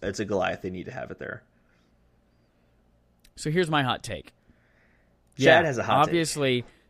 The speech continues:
Speaker 2: everyone knows, and Xbox knows, State of Decay two, Sea of Thieves, and Gears four are lesser quality than Halo.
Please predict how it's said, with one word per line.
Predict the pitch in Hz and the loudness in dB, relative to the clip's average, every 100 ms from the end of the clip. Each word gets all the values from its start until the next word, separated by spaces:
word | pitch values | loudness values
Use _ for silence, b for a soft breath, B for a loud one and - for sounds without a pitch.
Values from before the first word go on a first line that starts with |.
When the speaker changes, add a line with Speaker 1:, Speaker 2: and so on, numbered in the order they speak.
| _ 123 | _ -4
Speaker 2:
everyone | 135 147 135 135 123 | -2 -2 -2 0 0
knows, | 113 107 107 - - | -2 -2 -4 -8 -10
and | 131 139 | -8 -6
Xbox | 135 135 - 110 104 - | -6 -8 -4 -4 -4 -8
knows, | 95 90 92 - b b _ | -8 -8 -10 -16 b b _
State | - 147 | -8 -6
of | 131 | -4
Decay | 135 120 | -4 -4
two, | - 107 | -2 -4
Sea | - 110 | -4 -8
of | 107 | -6
Thieves, | 101 | -6
and | 104 | -6
Gears | 98 101 | -6 -6
four | - 110 104 | -6 -4 -2
are | 107 110 | 0 -2
lesser | 107 98 - 101 | -2 -4 -6 -8
quality | 101 95 98 95 | -4 -4 -4 -6
than | 92 | -8
Halo. | 95 98 73 69 | -8 -8 -8 -12